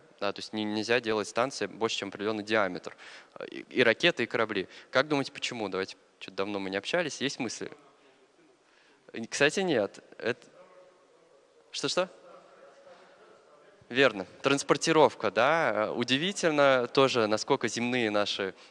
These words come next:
проблемы и влияют на космос, да, то есть железнодорожные сообщения, а, по которым перемещались блоки ракет, орбитальных станций и так далее. Значит, наши,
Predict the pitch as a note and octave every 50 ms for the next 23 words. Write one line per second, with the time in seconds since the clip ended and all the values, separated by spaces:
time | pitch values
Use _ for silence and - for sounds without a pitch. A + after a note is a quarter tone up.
0 | - - _ - B2 B2 A#2 B2+ C3 D3 F3 F#3 F3 D#3 C3+ B2 A2+ G#2+ A2+ A2+
1 | A2 G#2+ G#2+ G2+ A#2 A#2+ B2 A#2+ A2+ A2 - G#2+ G#2+ - - E3+ G3 F#3+ - -
2 | A#2+ G#2 G2 G#2+ A#2 A2+ - G#2 F#2+ - - - F#2 A2 G#2 G2+ G#2+ G#2+ G#2+ A2+
3 | A#2+ B2+ A#2 - - G#2+ G2+ - A2+ A2 - - - F#3 F#3+ F#3 E3+ D#3+ D3+ D3
4 | C3+ - - - - - - - - G2 - - - - A2 - B2 A2+ G#2+ G2+
5 | G2 - G#2 G#2 G#2 G2 - - A2+ G#2 G2 F#2+ - - G#2+ A2 A2+ G#2+ - -
6 | G#2 G#2+ A#2 - - D#3 E3 E3 E3 - - A#2 G2 G2+ G2+ A2 - A#2 C3 C#3+
7 | C3+ A#2 - - - A2 G2+ G2 - - G2 - - G2+ G2+ G#2 B2 D3 E3+ E3+
8 | D#3 C3+ A#2 G#2+ - - - - - - - G#2 G#2 G2+ G2 - - G#2 - -
9 | A2+ A#2 A#2+ A#2 - - A2+ G2+ G2